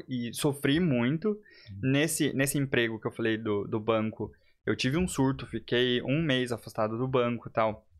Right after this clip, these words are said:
Speaker 1: por uma série de coisas que envolviam também a, a minha homossexualidade, que eu tratei depois com,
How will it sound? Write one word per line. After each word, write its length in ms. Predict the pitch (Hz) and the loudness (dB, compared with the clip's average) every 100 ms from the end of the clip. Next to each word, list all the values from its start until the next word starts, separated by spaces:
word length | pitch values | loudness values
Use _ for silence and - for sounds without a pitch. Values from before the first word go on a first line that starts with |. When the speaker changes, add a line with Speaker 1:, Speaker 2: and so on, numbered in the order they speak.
| _ _ _ _ _ - | _ _ _ _ _ -4
Speaker 1:
por 120 | 127 | 0
uma 120 | 117 117 | 2 2
série 220 | 113 120 | 2 2
de 80 | 156 | 2
coisas 440 | 180 135 104 - - | 2 2 -2 -10 -2
que 280 | 120 120 120 | 2 2 2
envolviam 640 | 139 156 143 123 143 185 | 4 4 2 2 2 2
também 400 | 185 143 117 139 | 0 2 2 2
a, 320 | 156 87 113 | 2 2 2
a 40 | 110 | 0
minha 220 | 110 113 | 0 -2
homossexualidade, 960 | 113 - - 117 113 107 104 139 180 185 _ - _ | -2 -6 -6 -2 2 2 2 2 -2 -6 _ -20 _
que 60 | 123 | -2
eu 40 | |
tratei 400 | 110 120 104 113 | 2 2 4 2
depois 300 | 120 143 117 | 2 2 -2
com, 400 | - 117 107 107 | 0 -2 -2 -4